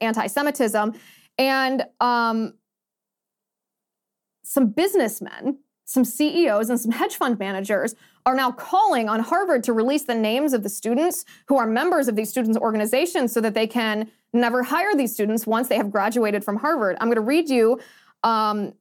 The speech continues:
or I'm gonna read you some of that and show you the Harvard president's response in just a second.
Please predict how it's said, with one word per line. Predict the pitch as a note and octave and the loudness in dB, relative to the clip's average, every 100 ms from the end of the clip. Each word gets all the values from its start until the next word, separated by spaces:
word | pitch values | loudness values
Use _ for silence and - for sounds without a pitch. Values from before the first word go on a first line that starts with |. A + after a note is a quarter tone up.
| - | -2
or | C4 | 0
I'm | |
gonna | C#4 A#3+ | 2 2
read | D4+ G4 | 0 0
you | C#4 A#3+ | 0 0
some | - E4+ E4 | 0 0 2
of | D#4 A#3 | 0 -2
that | A3+ B3 C4 G#3 - | -2 0 0 -2 -4
and | A#3+ | -2
show | B3+ | 0
you | A#3 | 0
the | |
Harvard | A3+ A#3+ C4 | 0 0 0
president's | A3 A#3+ A3+ F#3+ | -2 -2 -2 -4
response | G3+ - D4+ A3+ | -6 -2 -2 -2
in | A3+ | -4
just | G#3+ C#4 | -4 -4
a | C4 | -4
second. | G3 F3+ | -6 -6